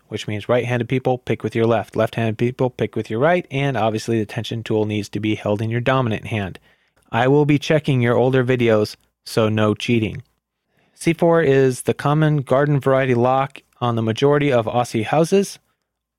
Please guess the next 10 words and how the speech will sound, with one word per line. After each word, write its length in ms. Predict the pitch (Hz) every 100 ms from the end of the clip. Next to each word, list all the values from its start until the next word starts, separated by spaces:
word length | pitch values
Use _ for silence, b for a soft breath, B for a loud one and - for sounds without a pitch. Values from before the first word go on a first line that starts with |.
| -
Overseas 460 | 160 165 - 165 -
players 420 | - 151 151 -
can 160 | 139
use 460 | 131 123 120 110 -
Yale, 500 | 120 117 120 120 120
Schlage, 520 | 113 - 117 113 117 110
or 400 | - 110 110 -
any 240 | 117 117
generic 400 | 107 110 107 98
lock. 340 | 151 165 160